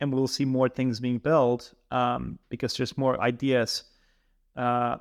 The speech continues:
floating around. And something I love about the Lens ecosystem is that all these ideas and feedback, they're usually floating, uh, in Lens. So you can actually, like, find a lot of discussions and jump in and see feedback.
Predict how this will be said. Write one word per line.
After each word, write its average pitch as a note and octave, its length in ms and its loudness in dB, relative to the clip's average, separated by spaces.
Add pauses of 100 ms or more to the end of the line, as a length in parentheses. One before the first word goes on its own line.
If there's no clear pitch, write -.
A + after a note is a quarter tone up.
floating C3+ 400 0
around. A#2+ 420 -2 (160)
And D3+ 100 0
something E3+ 300 2
I C#3+ 40 4
love C#3 220 4
about B2 580 2 (340)
the C3 200 0
Lens C#3 280 0
ecosystem B2+ 600 -4
is A#2 160 -6
that B2+ 280 0 (480)
all D3+ 160 4
these F3+ 220 0
ideas C3+ 680 0
and B2+ 220 -2
feedback, D3 560 -2
they're B2+ 120 2
usually C3 360 -2
floating, B2+ 720 0 (360)
uh, A#2+ 420 2 (160)
in C3+ 180 2
Lens. C3 520 0 (560)
So - 120 -6
you C3 40 -6
can C#3 100 2
actually, C3 380 2
like, A#2+ 200 4
find B2+ 280 0
a - 20 2
lot B2+ 140 2
of A#2 100 0
discussions A#2+ 680 -2
and B2 120 -2
jump A#2+ 280 0
in C3 300 -2
and A#2+ 140 -2
see - 180 -6
feedback. B2 640 0